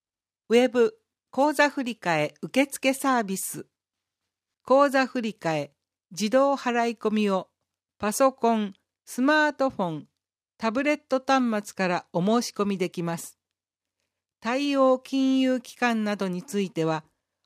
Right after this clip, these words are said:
大阪市ホームページからご確認ください。大阪市市税口座で検索。二つ目、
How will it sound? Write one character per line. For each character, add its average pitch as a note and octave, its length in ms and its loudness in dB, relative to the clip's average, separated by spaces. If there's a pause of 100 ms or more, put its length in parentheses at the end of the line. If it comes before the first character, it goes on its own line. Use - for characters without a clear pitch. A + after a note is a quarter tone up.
(220)
大 C4 200 6
阪 C4+ 400 -4
市 G#3+ 300 -6
ホ C4 240 2
ー C4 40 2
ム C4 160 2
ペ C4 240 2
ー G#3+ 40 -4
ジ G3 120 -10
か G3 180 -2
ら F#3 180 0 (100)
ご F#3 140 -4
確 G#3 260 -2
認 F#3+ 300 -2
く F#3 120 -8
だ F3+ 160 -4
さ F3+ 200 -2
い。 D3 140 -8 (880)
大 B3+ 220 4
阪 B3+ 440 -4
市 - 300 -8 (180)
市 C#4+ 260 -4
税 F3+ 460 0 (260)
口 C4+ 320 4
座 A#3+ 160 2
で A3 160 -2
検 G3+ 380 -4
索。 F3 420 -4 (1080)
二 B3 300 -4
つ A#3 180 -4
目、 G#3+ 240 -2